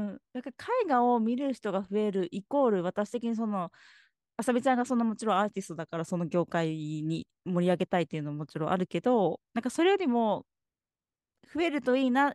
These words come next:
イコール、なんかそれを、心を余裕を持つ、心の余裕を持ってる日本人が増える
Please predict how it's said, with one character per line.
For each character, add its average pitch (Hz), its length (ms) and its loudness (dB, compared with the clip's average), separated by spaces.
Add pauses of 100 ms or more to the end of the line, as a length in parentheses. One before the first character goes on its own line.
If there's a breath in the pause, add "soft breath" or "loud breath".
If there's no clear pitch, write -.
イ 254 80 -8
コ 311 260 0
ー 240 40 0
ル、 247 200 0
な 247 80 -2
ん - 20 -10
か 220 100 -6
そ - 240 -8
れ 196 120 4
を、 285 180 4
心 302 420 2
を 311 80 4
余 302 180 0
裕 311 80 0
を 302 400 0
持 285 140 -4
つ、 - 300 -10
心 269 360 4
の 269 120 4
余 233 200 2
裕 247 100 2
を 247 60 4
持 247 140 4
っ - 20 -2
て - 180 -6
る 143 80 -6
日 175 100 -4
本 185 180 0
人 175 120 -4
が 147 100 -4
増 190 160 -2
え 180 80 2
る - 180 -6